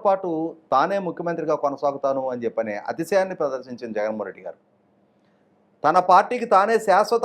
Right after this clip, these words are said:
అధ్యక్షుడిని అని చెప్పని ప్రకటించుకున్న జగన్మోహన్ రెడ్డి గారు, ఇవాళ ప్రజలిచ్చిన ఈ తీర్పుతో, ప్రజలు నేర్పిన గుణపాఠంతో ఇప్పుడు కాళ్ళు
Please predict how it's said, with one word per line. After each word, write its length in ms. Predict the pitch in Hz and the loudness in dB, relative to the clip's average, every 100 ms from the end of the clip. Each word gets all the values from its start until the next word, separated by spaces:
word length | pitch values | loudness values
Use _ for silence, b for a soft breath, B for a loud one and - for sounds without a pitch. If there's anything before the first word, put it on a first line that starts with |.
| 220 | 0
అధ్యక్షుడిని 460 | 185 196 214 196 190 | -2 -6 -8 -2 -2
అని 120 | 185 | -2
చెప్పని 220 | 180 175 - | -4 -4 -2
ప్రకటించుకున్న 540 | 143 - 196 190 185 147 | -2 -4 -6 -2 -2 0
జగన్మోహన్ 340 | 127 127 120 98 | -4 -4 -8 -8
రెడ్డి 160 | 87 85 | -10 -10
గారు, 140 | - _ _ _ _ _ _ _ _ _ _ _ _ _ _ 139 | -10 _ _ _ _ _ _ _ _ _ _ _ _ _ _ 2
ఇవాళ 220 | 170 196 156 123 135 - _ _ _ _ _ _ - | 6 6 6 2 -2 -16 _ _ _ _ _ _ 2
ప్రజలిచ్చిన 600 | 151 170 220 233 226 180 110 - _ _ _ _ _ _ _ - | 2 4 0 0 -2 -2 -4 -8 _ _ _ _ _ _ _ -10
ఈ 180 | 143 160 180 | -6 -6 -4
తీర్పుతో, 380 | 180 180 135 95 - _ _ _ _ _ _ _ _ | -4 -4 -4 -6 -8 _ _ _ _ _ _ _ _
ప్రజలు 300 | 147 170 233 226 | 2 4 2 2
నేర్పిన 320 | 190 208 226 214 | 0 2 2 2
గుణపాఠంతో 600 | 170 175 175 165 143 113 87 95 _ _ _ _ _ _ _ _ _ | 2 2 2 0 -4 -4 -4 -8 _ _ _ _ _ _ _ _ _
ఇప్పుడు 420 | 151 156 240 196 110 - _ _ _ _ _ _ _ - | -8 -2 0 0 0 -8 _ _ _ _ _ _ _ 0
కాళ్ళు 280 | 131 156 | 2 2